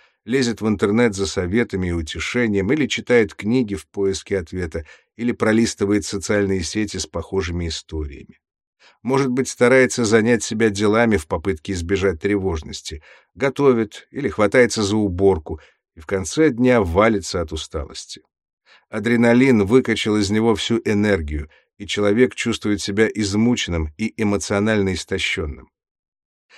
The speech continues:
А теперь представим, что он делал бы, если бы не тревожился.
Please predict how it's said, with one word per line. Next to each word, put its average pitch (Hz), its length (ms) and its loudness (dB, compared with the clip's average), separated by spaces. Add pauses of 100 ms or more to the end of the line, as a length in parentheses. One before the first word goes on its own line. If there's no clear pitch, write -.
(200)
А 90 120 -12
теперь - 340 0
представим, 117 760 0 (100)
что - 300 0
он 104 300 -2
делал 139 360 2
бы, 82 260 -4 (180)
если 127 300 -2
бы 120 160 2
не 123 120 4
тревожился. 113 760 -4